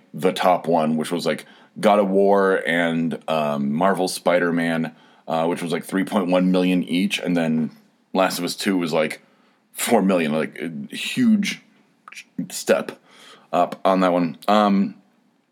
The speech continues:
I am not gonna talk about, you know, the, the new game mechanics to some extent, um, or, or anything like that. It's not gonna be a pop culture review. It's gonna be more of,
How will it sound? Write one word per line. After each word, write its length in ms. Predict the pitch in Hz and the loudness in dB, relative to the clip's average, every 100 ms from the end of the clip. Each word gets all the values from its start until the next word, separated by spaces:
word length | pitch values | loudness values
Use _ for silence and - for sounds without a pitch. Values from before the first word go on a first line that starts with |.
| _ - - | _ -18 -2
I 140 | 110 | 2
am 160 | 101 101 | 4 6
not 140 | 107 | 4
gonna 100 | 101 | 2
talk 260 | 90 101 - | 0 0 0
about, 300 | 90 85 82 - - - | 0 0 -2 -10 -20 -4
you 80 | 85 | 0
know, 160 | 85 | 2
the, 240 | 78 90 80 | 2 2 2
the 120 | 85 | 0
new 140 | 82 | 0
game 260 | 73 135 139 | 2 2 2
mechanics 540 | 117 131 120 110 - | 2 2 2 0 -2
to 80 | 92 | -4
some 280 | 110 104 101 | 0 2 0
extent, 520 | - - 101 92 92 - - - | -4 -4 -2 -2 -2 -8 -20 -16
um, 640 | - 82 82 80 78 78 80 _ _ _ _ _ _ _ _ _ _ _ _ - - - _ | -4 0 0 2 0 -2 -6 _ _ _ _ _ _ _ _ _ _ _ _ -20 -20 -20 _
or, 260 | - 92 90 | 0 2 2
or 160 | 92 95 | 2 2
anything 260 | 101 101 | 2 2
like 200 | 92 - | 0 0
that. 260 | 92 85 76 | -2 0 -2
It's 160 | - | -2
not 140 | 104 98 | -2 0
gonna 120 | 98 | 0
be 300 | 90 98 95 - | 0 0 -2 0
a 180 | 82 78 | 0 0
pop 220 | 101 90 | -2 -2
culture 260 | 95 92 | -2 0
review. 240 | 87 78 85 | -2 -2 -2
It's 120 | - | 0
gonna 100 | 104 | 0
be 100 | 101 | 4
more 300 | 95 95 95 | 4 4 2
of, 120 | 82 | 0